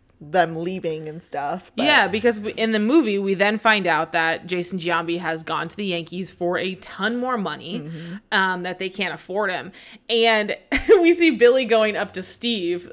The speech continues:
Speaker 2: the owner, asking him for more money, and he's like, you're
Speaker 1: Yeah.
Speaker 2: asking for money I don't have,
Speaker 1: He's like, "I don't
Speaker 2: like,
Speaker 1: have it, bro." <laughs>
Speaker 2: yeah, and this is where we kinda get more details about, like, you know, th-, how the rich teams were ba-, were bas-, like, this is how the league was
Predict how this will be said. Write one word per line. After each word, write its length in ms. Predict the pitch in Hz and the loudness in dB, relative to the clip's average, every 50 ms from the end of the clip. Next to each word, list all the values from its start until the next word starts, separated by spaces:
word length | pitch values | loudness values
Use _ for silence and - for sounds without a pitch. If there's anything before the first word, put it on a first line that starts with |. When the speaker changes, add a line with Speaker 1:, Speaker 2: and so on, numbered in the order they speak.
| - 190 | -16 -6
Speaker 2:
the 360 | 185 202 202 190 190 - - | -2 -2 0 0 -2 -2 -2
owner, 440 | - 196 202 208 190 170 165 160 - | -2 -2 -2 0 0 -2 -2 -2 2
asking 320 | - 190 208 190 196 220 | 2 2 2 2 -2 -4
him 60 | 208 190 | -4 -2
for 120 | 190 196 185 | -4 -6 -4
more 220 | 180 185 185 180 | -4 -4 -4 -4
money, 260 | 185 185 190 190 185 | -2 -4 -4 -4 -4
and 80 | 180 185 | -6 -6
he's 200 | 180 180 175 160 | -6 -6 -6 -4
like, 300 | 180 170 170 165 165 - _ _ _ _ _ _ _ _ | -2 -2 -2 -2 -4 -8 _ _ _ _ _ _ _ _
you're 140 | - 220 240 | 4 6 8
Speaker 1:
Yeah. 60 | 254 302 | 8 8
Speaker 2:
asking 220 | 349 330 311 254 | 6 4 0 0
for 100 | 220 220 | 0 4
money 260 | 226 247 262 226 214 | 4 4 4 4 2
I 60 | 196 190 | 2 2
don't 180 | 208 202 190 | 0 0 0
have, 360 | - - - 233 240 190 160 | -6 2 6 6 6 8 6
Speaker 1:
He's 100 | 127 107 | 6 6
like, 120 | 214 220 185 | 6 6 8
"I 80 | 208 | 8
don't 140 | 208 214 214 | 8 8 8
Speaker 2:
like, 80 | 208 202 | 10 8
Speaker 1:
have 120 | 214 208 | 8 8
it, 100 | 170 156 | 6 4
bro." 280 | - 175 175 185 - - | 4 6 8 8 8 8
<laughs> 40 | - | 8
Speaker 2:
yeah, 460 | - 440 427 415 370 294 480 403 - 427 440 | 8 10 10 10 10 10 8 8 6 0 0
and 260 | 262 277 285 269 247 | 0 2 0 0 0
this 160 | 262 349 339 339 | -2 -2 -2 -2
is 100 | 302 269 | -4 2
where 160 | 269 247 226 | 4 4 4
we 120 | 214 220 | 4 0
kinda 280 | 196 220 220 202 202 196 | -2 0 0 0 0 2
get 180 | 185 202 - 190 | 0 -2 -2 0
more 300 | 196 196 190 196 196 190 | -2 0 0 0 -2 -2
details 500 | 170 190 202 196 - 185 170 170 170 160 | -4 -6 -8 -6 -2 -2 0 0 0 -4
about, 360 | 170 170 165 165 160 147 - | -2 0 0 0 0 0 -2
like, 340 | 170 170 156 156 156 - - - - - - - - _ _ _ _ - | -2 -2 -2 -2 -4 -6 -14 -20 -20 -20 -20 -20 -20 _ _ _ _ -10
you 140 | - 214 202 | -4 -4 -2
know, 440 | 190 175 170 165 165 160 147 - - - _ _ _ - _ _ _ _ _ _ - _ _ _ _ - | -2 -2 -2 -2 -2 -2 -4 -4 -8 -14 _ _ _ -20 _ _ _ _ _ _ -20 _ _ _ _ -12
th-, 120 | 226 202 175 170 - _ - | -10 -10 -10 -10 -12 _ -6
how 160 | - 220 214 | 0 0 0
the 100 | 190 190 | 0 2
rich 300 | 185 208 233 226 - - | 2 2 2 2 0 -8
teams 480 | - 240 247 262 226 196 190 196 190 196 - - | -6 -4 -2 -2 -2 -2 -4 -6 -6 -8 -8 -10
were 180 | 202 190 240 226 | 0 2 2 2
ba-, 280 | 190 - 208 240 - | 2 0 0 0 0
were 140 | 214 220 220 | 0 -4 -2
bas-, 380 | 202 208 247 330 330 330 - - | 4 4 4 4 4 -2 -6 -2
like, 240 | 214 247 247 208 185 | 0 0 0 0 -2
this 140 | 285 311 311 | -4 -6 0
is 60 | 330 | 2
how 80 | 349 320 | 2 2
the 100 | 220 208 | 2 0
league 260 | 214 208 262 254 226 202 | -4 -4 -6 -6 -6 -6
was 260 | 196 190 175 170 | -6 -6 -6 -8